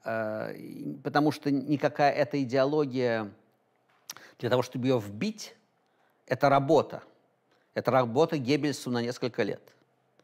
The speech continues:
Геббельсу и всему аппарату. Это государственная работа. Можно превратить страну в нацистскую, но для этого нужно телевидение, да, для этого нужен страх. Страх, а не энтузиазм.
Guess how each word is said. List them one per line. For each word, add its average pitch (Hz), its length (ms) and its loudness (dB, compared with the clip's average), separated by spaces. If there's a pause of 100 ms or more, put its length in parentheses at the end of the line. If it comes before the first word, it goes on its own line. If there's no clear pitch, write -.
(280)
Геббельсу 151 480 0
и 127 40 -4
всему 127 280 -4
аппарату. 113 520 2
Это 127 180 0
государственная 117 760 -2
работа. - 400 -6 (540)
Можно 147 340 4
превратить 127 520 2
страну 117 360 0
в 92 80 -8
нацистскую, 110 680 -6 (360)
но 113 120 -2
для 110 180 6
этого 120 240 2
нужно 113 320 -6
телевидение, 165 920 -2 (200)
да, 131 180 2
для 120 200 6
этого 123 260 4
нужен 120 300 -2
страх. - 680 2 (1040)
Страх, 151 460 4
а 143 40 2
не 147 160 2
энтузиазм. 110 600 -2